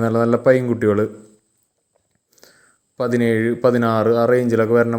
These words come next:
മൂക്കയറൊക്കെ കുത്തിയിട്ടുള്ള നല്ല ഒരു വയസ്സിനൊക്കെ മേലേക്ക്, പത്ത് മാസം ഒരു വയസ്സിനൊക്കെ മേലേക്ക് പ്രായമുള്ള പൈൻകുട്ടികളൊക്കെ ഇഷ്ടംമാതിരി ഇന്ന് ചന്തയിൽ വന്നിട്ടുണ്ടായിട്ടാ. നല്ലൊരു പൈൻകുട്ടി. ഇങ്ങനത്തൊക്കെ പൈൻകുട്ടികളെ മേടിക്കാനും ആൾക്കാർ ചന്തയിൽ വരുന്നുണ്ട്. കാരണം, ഇതൊക്കെ മേടിച്ചുകൊണ്ട്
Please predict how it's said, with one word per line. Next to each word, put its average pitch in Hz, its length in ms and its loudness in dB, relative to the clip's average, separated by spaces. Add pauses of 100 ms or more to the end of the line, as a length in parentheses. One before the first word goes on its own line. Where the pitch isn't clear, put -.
മൂക്കയറൊക്കെ 110 500 0
കുത്തിയിട്ടുള്ള 113 380 -2 (100)
നല്ല 110 220 -2 (1000)
ഒരു 120 160 0
വയസ്സിനൊക്കെ 117 500 0
മേലേക്ക്, 113 460 2 (380)
പത്ത് 123 240 -6
മാസം 120 240 2
ഒരു 120 100 2
വയസ്സിനൊക്കെ 117 400 2
മേലേക്ക് 117 360 2 (140)
പ്രായമുള്ള 113 400 2
പൈൻകുട്ടികളൊക്കെ 113 540 0
ഇഷ്ടംമാതിരി 127 380 0
ഇന്ന് 120 300 0
ചന്തയിൽ 117 280 0
വന്നിട്ടുണ്ടായിട്ടാ. 95 440 -2 (920)
നല്ലൊരു 104 280 -8
പൈൻകുട്ടി. 104 360 -6 (1400)
ഇങ്ങനത്തൊക്കെ 135 380 -4
പൈൻകുട്ടികളെ 139 460 0
മേടിക്കാനും 143 380 0
ആൾക്കാർ 139 320 0
ചന്തയിൽ 139 320 -2
വരുന്നുണ്ട്. 127 420 0 (540)
കാരണം, 104 320 -2
ഇതൊക്കെ 117 260 0 (140)
മേടിച്ചുകൊണ്ട് 131 400 0